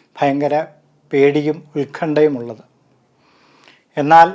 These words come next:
യഥാർത്ഥത്തിൽ ഈ ശനിയുടെ രാശിമാറ്റം പേടിക്കേണ്ടതാണോ?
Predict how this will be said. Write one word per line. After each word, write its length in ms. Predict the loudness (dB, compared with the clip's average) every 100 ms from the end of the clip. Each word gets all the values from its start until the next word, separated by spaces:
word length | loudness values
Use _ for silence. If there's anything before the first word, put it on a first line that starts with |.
| -8 _ -14
യഥാർത്ഥത്തിൽ 720 | -6 2 4 4 -2 -6 -4 -10 -12 _ _ _ _ _ _
ഈ 80 | -6 2
ശനിയുടെ 400 | 4 4 2 2 4
രാശിമാറ്റം 600 | 2 0 -2 -4 -2 -8 -8 _ _ -6
പേടിക്കേണ്ടതാണോ? 920 | -4 -4 -4 -2 0 0 -2 -4